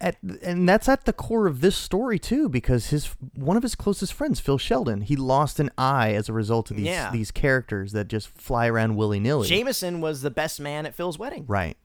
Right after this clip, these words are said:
Speaker 2: You
Speaker 1: So
Speaker 2: know?
Speaker 1: it, it gives an idea of the two different takes you can do on
Speaker 2: Mm-hmm.
Speaker 1: these characters, whereas Phil Sheldon's like, you know, totally accepts these heroes, even though he was the victim of,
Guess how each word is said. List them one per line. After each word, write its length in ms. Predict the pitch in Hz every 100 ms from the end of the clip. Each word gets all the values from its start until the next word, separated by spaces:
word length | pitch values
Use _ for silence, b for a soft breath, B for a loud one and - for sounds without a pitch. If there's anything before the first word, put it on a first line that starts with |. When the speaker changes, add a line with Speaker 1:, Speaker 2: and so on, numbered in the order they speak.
| _ _ -
Speaker 2:
You 120 | 135
Speaker 1:
So 320 | 127 110 110 -
Speaker 2:
know? 40 |
Speaker 1:
it, 220 | 113 -
it 260 | - 135 - -
gives 240 | 165 151
an 100 | 151
idea 460 | 139 135 139 139 131
of 400 | 127 120 110 -
the 140 | 127
two 320 | - - 165
different 320 | 147 135 135 113
takes 380 | 147 127 -
you 80 | 127
can 240 | - 123 113
do 260 | 127 127
on 60 | 107
Speaker 2:
Mm-hmm. 60 | 110
Speaker 1:
these 160 | 107
characters, 560 | - 113 110 113 101 101
whereas 200 | 110 110
Phil 180 | - 147
Sheldon's 480 | - 135 127 113 107
like, 300 | 104 104 - B B B -
you 100 | 117
know, 160 | 107 -
totally 320 | - 135 131
accepts 520 | 113 - 143 139 -
these 240 | - 131 117
heroes, 440 | 135 123 120 123 -
even 420 | 180 156 143 104
though 300 | 135 160 143
he 120 | 113
was 140 | 117 101
the 80 |
victim 360 | 101 107 - 101
of, 240 | 101 92